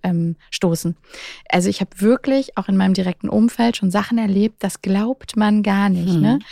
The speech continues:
Speaker 1: Dass ein Mann sagt, er muss nach Hause, weil sein Kind krank ist und dann wurde gefragt, hat deine, hat deine Frau denn keine Zeit?
Speaker 2: Hm.
Speaker 1: <laughs> Also so, ne? Ähm, oder auch überhaupt, dass es, äh, gesetzlicher so ist, dass wenn die Frau zum Beispiel ausfällt,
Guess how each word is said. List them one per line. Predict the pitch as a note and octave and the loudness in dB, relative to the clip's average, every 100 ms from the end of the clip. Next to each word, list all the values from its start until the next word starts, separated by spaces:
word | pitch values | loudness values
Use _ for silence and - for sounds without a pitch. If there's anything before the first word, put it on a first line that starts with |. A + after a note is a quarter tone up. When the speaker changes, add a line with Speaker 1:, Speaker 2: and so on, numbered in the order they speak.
| - - | -16 -6
Speaker 1:
Dass | G3 G3 G#3 | -4 0 2
ein | G3 | 4
Mann | G3 G#3+ | 4 4
sagt, | G3+ A3 - - - - - | 4 0 -2 -12 -20 -14 -2
er | G3 F#3 F#3+ G#3 | 2 2 0 2
muss | G#3 - | 0 0
nach | F#3 F#3+ | -2 0
Hause, | G3 A#3+ A#3 | 0 0 0
weil | G3 F#3+ | 0 0
sein | F#3 | -2
Kind | - G#3 A3 | 0 -2 -2
krank | - A3+ A3+ | 0 0 0
ist | A#3 B3 - | -2 -4 -4
und | G3 G3+ | 0 0
dann | F#3+ | 0
wurde | G3 | 0
gefragt, | G3+ - G3+ - | -2 -4 -8 -6
hat | G3 F#3 | -6 -2
deine, | F3 E3+ F3 - - | 0 2 0 -2 -8
hat | F3+ - | -6 -4
deine | E3+ | -4
Frau | - - C4 | -4 -2 0
denn | A3 | 0
keine | - E3 | 0 -4
Zeit? | - C#4+ C#4+ - - - | -4 -4 -4 -6 -10 -6
Speaker 2:
Hm. | - - - - | -6 -8 -8 -4
Speaker 1:
<laughs> | A3 - | -2 -2
Also | A3+ - C4+ - - D#4 - | -2 0 0 -2 -8 -8 -4
so, | G#3 E3 | -2 0
ne? | E3+ A#3+ - - - - - | -2 -2 -6 -16 -20 -14 -4
Ähm, | G3 G3 F#3 - _ _ _ _ - | -2 0 -2 -6 _ _ _ _ 0
oder | G3+ F#3+ | 2 2
auch | F#3+ | -2
überhaupt, | - F3+ F3 B3 - G#3 | -2 -2 2 0 0 -4
dass | F#3+ | -4
es, | F#3 - | -6 -6
äh, | - F#3 | -6 -4
gesetzlicher | F#3 F#3+ A3+ - C4 G#3+ | -2 0 -2 -2 -4 -2
so | F3+ F#3 F#3+ | -2 0 0
ist, | A#3 - - | -2 -4 -10
dass | - | -4
wenn | F#3 F3+ | -2 0
die | |
Frau | E3+ - F3 A3 | -2 -4 -2 -2
zum | - G#3+ | 0 -2
Beispiel | G3 - | -2 -4
ausfällt, | F#3 F3+ - A3 B3 D#4+ - | -2 -4 -4 -4 -4 -6 -10